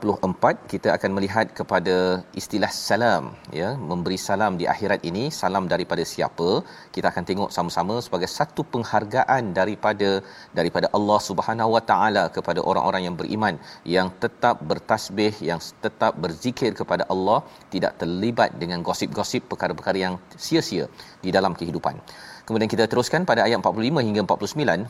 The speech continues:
fungsi dan tugas dakwah Nabi Muhammad sallallahu alaihi wasallam diingatkan agar tidak taat kepada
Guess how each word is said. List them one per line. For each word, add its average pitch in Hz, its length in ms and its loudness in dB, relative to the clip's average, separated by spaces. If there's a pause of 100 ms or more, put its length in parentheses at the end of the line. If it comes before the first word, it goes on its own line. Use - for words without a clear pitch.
fungsi 139 360 -2 (120)
dan 104 80 2 (100)
tugas 123 220 2 (100)
dakwah 92 240 2 (100)
Nabi 110 220 0 (160)
Muhammad 113 380 -2 (180)
sallallahu 98 480 2
alaihi 90 180 0
wasallam 101 480 -2 (380)
diingatkan 101 460 0 (120)
agar 95 180 2 (120)
tidak 98 240 2 (220)
taat 104 280 2 (160)
kepada 95 320 0